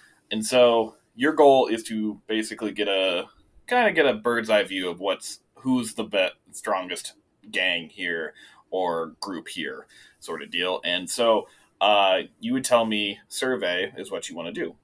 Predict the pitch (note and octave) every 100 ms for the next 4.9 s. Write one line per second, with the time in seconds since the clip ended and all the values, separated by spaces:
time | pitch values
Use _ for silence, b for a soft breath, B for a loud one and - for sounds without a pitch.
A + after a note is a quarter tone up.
0 | _ F#2 F#2 - B2+ C#2 - _ - -
1 | - _ G#2+ - C3+ B2 A2 G2+ D#2 -
2 | F2 - E2 D2 - - B B B -
3 | A2 A2 G#2+ G#2+ G#2+ G2+ A#2 B2+ A#2+ A#2+
4 | A2+ A2 G#2+ - E3 - F#3+ F#3+ -